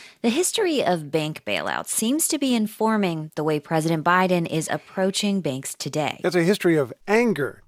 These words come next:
Speaker 2: You may recall this. In two thousand eight, the United States spent hundreds of billions of dollars to face the financial crisis, and people really did not like the spending. Congress even rejected the bailout once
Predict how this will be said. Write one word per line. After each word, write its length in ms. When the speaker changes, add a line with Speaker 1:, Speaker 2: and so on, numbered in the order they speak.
Speaker 2:
You 100
may 140
recall 300
this. 220
In 100
two 220
thousand 320
eight, 160
the 60
United 280
States 260
spent 240
hundreds 600
of 180
billions 460
of 160
dollars 480
to 80
face 260
the 100
financial 460
crisis, 480
and 100
people 320
really 380
did 260
not 300
like 360
the 120
spending. 560
Congress 500
even 220
rejected 540
the 80
bailout 360
once 360